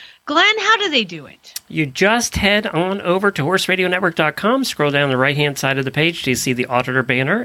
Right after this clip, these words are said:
Speaker 2: and click on that. And for as little as a contribution of three dollars a month, you too can become part of the,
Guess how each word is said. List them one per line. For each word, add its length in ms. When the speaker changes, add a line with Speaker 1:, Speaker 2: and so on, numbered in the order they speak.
Speaker 2:
and 80
click 240
on 160
that. 260
And 160
for 140
as 160
little 420
as 260
a 40
contribution 580
of 60
three 200
dollars 360
a 40
month, 320
you 160
too 300
can 140
become 340
part 380
of 200
the, 320